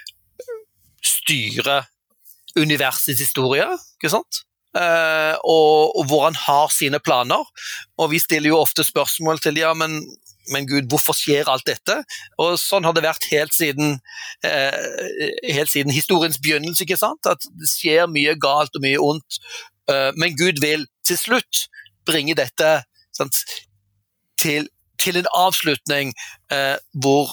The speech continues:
hvor det onde skal endelig, eh, utryddes. Eh, og det er interessant i, når vi ser om hvordan, hvordan, eh, Jesu herredømme, eh, omtales i Nytestamentet, så er det blant annet i Kolosserbrevet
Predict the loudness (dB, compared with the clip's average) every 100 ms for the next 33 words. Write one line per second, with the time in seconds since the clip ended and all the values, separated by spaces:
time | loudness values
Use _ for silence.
0 | -6 0 2 2 0 0 2 -2 0 4
1 | 4 2 -2 -20 -20 _ -4 -4 -2 2
2 | 2 0 _ -20 -20 _ -4 -2 -2 -2
3 | -6 -2 0 0 -4 -2 -2 -2 -2 _
4 | -18 -14 -14 _ -4 -2 0 -2 0 0
5 | 2 2 -2 -2 0 0 -2 -6 -4 0
6 | 0 2 2 2 4 2 2 2 2 2
7 | 0 -4 -8 -8 -6 -10 -10 -4 0 2
8 | 0 0 0 0 -2 -10 -12 -14 -14 -4
9 | -2 -2 0 0 0 -2 _ _ -4 0
10 | 0 0 0 2 0 0 -2 -4 _ -4
11 | -2 0 0 -2 -4 _ _ _ _ -20
12 | -2 0 0 2 2 2 0 -2 0 -2
13 | 0 -2 -2 -2 2 2 2 0 0 0
14 | 0 -2 -2 -2 0 2 0 2 2 2
15 | 0